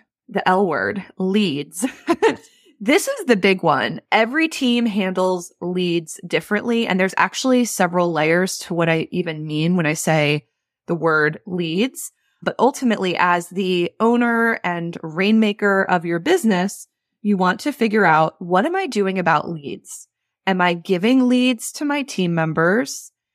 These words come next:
or not? Am I training them to generate their own leads? How many leads realistically am I going to be able to hand out? And that's gonna tie actually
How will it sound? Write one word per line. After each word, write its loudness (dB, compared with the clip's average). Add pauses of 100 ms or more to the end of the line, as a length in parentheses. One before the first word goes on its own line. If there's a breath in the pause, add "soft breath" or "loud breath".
(420)
or 2
not? -2 (180)
Am 2
I 2
training -2
them 4
to -2
generate -2
their -2
own 2
leads? -8 (460)
How 0
many -2
leads 0 (380)
realistically 0
am 2
I 2
going 2
to -2
be -4
able -2
to -2
hand -4
out? 2 (500)
And 0 (100)
that's -4
gonna -4
tie 0
actually -2